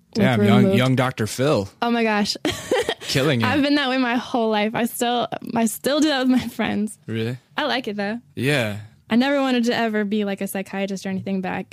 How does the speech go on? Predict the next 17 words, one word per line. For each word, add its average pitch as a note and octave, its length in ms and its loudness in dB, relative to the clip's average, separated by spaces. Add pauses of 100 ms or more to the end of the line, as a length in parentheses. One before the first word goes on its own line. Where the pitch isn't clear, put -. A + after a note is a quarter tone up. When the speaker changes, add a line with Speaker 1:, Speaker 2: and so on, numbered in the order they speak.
(100)
Speaker 1:
at G3 180 -2
least A3+ 360 0 (140)
on, F#3+ 300 -2
like, F3+ 280 -4 (180)
a G3 100 0 (200)
ground F#3+ 340 2
level, F3+ 240 2
I F3 100 2
can F#3 220 0 (100)
usually F#3 540 2
see - 160 -4
where G3+ 100 0
people G3 240 -4
are F#3+ 60 0
coming F#3 260 -4
from. - 320 -4
Speaker 2:
Right. A#2 340 -2